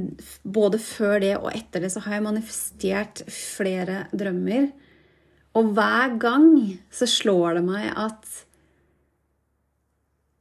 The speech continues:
det er så mye bedre å være i opplevelsen når vi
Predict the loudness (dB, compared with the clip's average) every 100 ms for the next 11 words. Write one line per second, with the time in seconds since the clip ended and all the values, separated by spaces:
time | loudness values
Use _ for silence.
0 | _ _ _ _ _ _ _ _ _ _
1 | _ _ _ _ -6 -6 -6 -6 -4 -2
2 | -4 -6 -8 -12 -4 -2 -2 -6 -8 -2
3 | -2 -2 -4 0 2 0 -2 -4 -4 -6
4 | -4 -2 -2 -4 -6 -6 -8 -4 4 4
5 | 4 -6 -20 -20 -20 _ 0 0 0